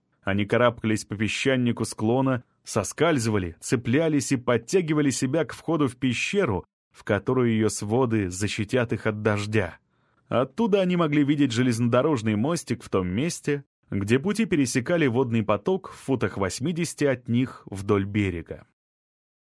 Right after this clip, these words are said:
Железнодорожные пути давно уже пришли в негодность. Их перекосило, поела ржавчина,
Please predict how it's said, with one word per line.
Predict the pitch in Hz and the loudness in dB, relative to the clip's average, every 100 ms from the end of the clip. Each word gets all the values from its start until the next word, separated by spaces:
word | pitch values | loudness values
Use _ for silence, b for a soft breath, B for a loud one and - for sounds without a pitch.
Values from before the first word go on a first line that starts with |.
| _ | _
Железнодорожные | 92 95 104 107 110 123 151 143 113 104 | -2 0 2 2 4 4 4 2 2 0
пути | 120 120 156 | 0 0 2
давно | 117 107 143 202 | 4 4 0 0
уже | 180 113 107 | 0 0 0
пришли | 101 92 113 | 0 -2 -2
в | 120 | 0
негодность. | 107 98 101 92 95 - - - _ - | 0 0 0 0 -4 -8 -14 -20 _ -4
Их | 123 120 | -2 0
перекосило, | 117 110 113 - 117 131 117 92 | 0 2 0 0 0 2 0 -2
поела | - 95 107 104 | -2 2 2 2
ржавчина, | 95 92 101 117 - - 104 95 | 0 0 0 0 -2 -4 -2 -4